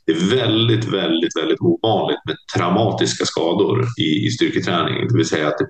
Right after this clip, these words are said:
plötsligt uppstår, eh, skador. Eh, men, men, eh, utan ofta får man förvarningar att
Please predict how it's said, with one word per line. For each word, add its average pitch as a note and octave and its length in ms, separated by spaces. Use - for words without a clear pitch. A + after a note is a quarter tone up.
plötsligt G#2+ 500
uppstår, D#2 540
eh, C#2 840
skador. D2+ 540
Eh, D2+ 220
men, F#2 260
men, F2 240
eh, D#2 180
utan F2+ 400
ofta G#2 280
får G#2 220
man F2+ 140
förvarningar F2 600
att D2 120